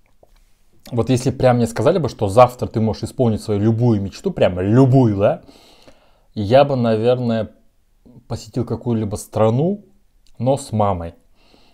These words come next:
Потому что, ну вот ш-, что видели наши родители, да, вот честно говоря, вот я не знаю, как у вас, что видели наши родители? Они всю жизнь работали.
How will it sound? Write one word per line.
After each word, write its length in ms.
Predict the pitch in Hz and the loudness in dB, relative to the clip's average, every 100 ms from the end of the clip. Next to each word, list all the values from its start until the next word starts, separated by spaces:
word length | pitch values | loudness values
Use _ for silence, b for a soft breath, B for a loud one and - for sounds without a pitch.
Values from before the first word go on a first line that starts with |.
| b | b
Потому 280 | _ 113 113 | _ -4 -4
что, 480 | - - 110 104 - _ - - - - _ _ _ | -6 -4 -2 -2 -8 _ -20 -20 -20 -20 _ _ _
ну 140 | - 156 | -6 -4
вот 120 | 143 | -4
ш-, 220 | - - - | -6 -16 -18
что 260 | - - 226 | -10 -2 0
видели 280 | 185 147 | 0 -4
наши 300 | 123 120 - | -4 -6 -4
родители, 400 | 107 107 98 101 | -2 -2 -4 -8
да, 120 | 104 143 | -6 -4
вот 160 | 117 | -4
честно 300 | - - 107 | -6 -8 -8
говоря, 380 | 95 92 85 82 | -4 -4 -4 -8
вот 180 | 90 - | -12 -8
я 60 | 107 | -8
не 80 | 107 | -6
знаю, 180 | 107 | -6
как 180 | 104 - | -8 -4
у 40 | 143 | 0
вас, 240 | 208 - b b b b b b | 0 -2 b b b b b b
что 180 | - 233 | -2 0
видели 220 | 202 147 | 2 0
наши 260 | 135 131 | -2 -2
родители? 260 | 110 98 113 | -4 -4 -4
Они 160 | 127 196 | -4 -4
всю 220 | - 139 | -4 -4
жизнь 180 | 110 98 | -4 -4
работали. 680 | 113 123 170 180 160 147 | -2 0 0 0 -4 -4